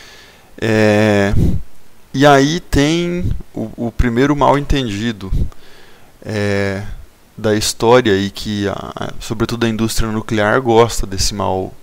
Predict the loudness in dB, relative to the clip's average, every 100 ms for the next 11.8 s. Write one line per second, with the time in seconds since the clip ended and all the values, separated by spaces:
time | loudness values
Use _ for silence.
0 | -14 -8 -4 -4 -6 -10 -12 -12 -14 -16
1 | -20 -20 -20 -20 -20 -20 -20 -20 -14 -8
2 | -2 -2 0 -2 -2 -2 2 2 2 -2
3 | -2 0 -2 0 -2 -2 -4 -4 -4 -8
4 | -16 -20 -20 -20 -12 -6 -4 -2 -4 -6
5 | -6 -8 -8 -6 -4 -4 -8 -12 -20 -20
6 | -20 -20 -20 -20 -20 -20 _ -6 0 4
7 | 6 4 2 -2 -4 -8 -12 -20 -20 -20
8 | -12 -6 0 2 2 -2 -12 _ _ -2
9 | 0 2 0 -4 -14 -20 -20 -20 -20 _
10 | -8 0 4 4 2 -2 -2 -6 -20 -6
11 | 0 0 0 -2 -4 -4 -4 -6